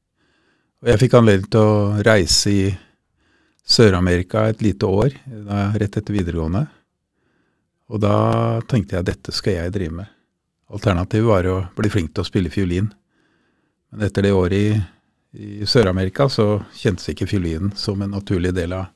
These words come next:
armen lenger. Så da ville jeg studere statsvitenskap.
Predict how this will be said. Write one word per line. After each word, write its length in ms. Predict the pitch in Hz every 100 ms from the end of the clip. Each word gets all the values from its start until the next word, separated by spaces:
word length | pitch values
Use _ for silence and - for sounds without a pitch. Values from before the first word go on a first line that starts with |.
| -
armen 320 | 98 82 95
lenger. 300 | 95 104 131 - _ _ _ _ _ _
Så 220 | - 104
da 80 | 101
ville 180 | 110 95
jeg 160 | 98 98
studere 320 | - 127 101
statsvitenskap. 640 | 104 87 - 87 - -